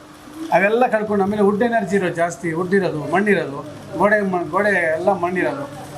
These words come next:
ಅದು ಎಲ್ಲ ಒಂದೊಂದೇ ಪಾಸಿಟಿವ್ ಎನರ್ಜಿ ಐದೈದು ಪರ್ಸೆಂಟ್, ಐದು ಪರ್ಸೆಂಟ್ ಕಳ್ಕೊಂಡು, ಕಳ್ಕೊಂಡು ನಾವೆಲ್ಲ ನೆಗೆಟಿವ್,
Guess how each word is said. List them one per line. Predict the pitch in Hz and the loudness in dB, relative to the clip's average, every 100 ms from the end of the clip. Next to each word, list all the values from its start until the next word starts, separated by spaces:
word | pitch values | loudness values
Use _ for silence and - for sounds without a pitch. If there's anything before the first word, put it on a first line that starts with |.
| - | 0
ಅದು | 175 196 185 | 2 2 0
ಎಲ್ಲ | 202 240 | 2 2
ಒಂದೊಂದೇ | 254 208 208 233 233 | 2 2 2 0 0
ಪಾಸಿಟಿವ್ | 226 208 208 226 | 0 -2 -2 0
ಎನರ್ಜಿ | 208 202 196 | 0 0 0
ಐದೈದು | 196 202 - | 0 0 -2
ಪರ್ಸೆಂಟ್, | 196 202 196 | -4 -2 0
ಐದು | 190 185 | 0 -2
ಪರ್ಸೆಂಟ್ | 196 196 190 | -4 -2 -2
ಕಳ್ಕೊಂಡು, | 202 202 220 202 | -2 0 -2 -2
ಕಳ್ಕೊಂಡು | 202 196 214 190 | -4 -2 0 0
ನಾವೆಲ್ಲ | 180 180 254 - - - - 170 | 0 0 0 -2 -16 -18 -10 -2
ನೆಗೆಟಿವ್, | 220 240 254 | 0 2 2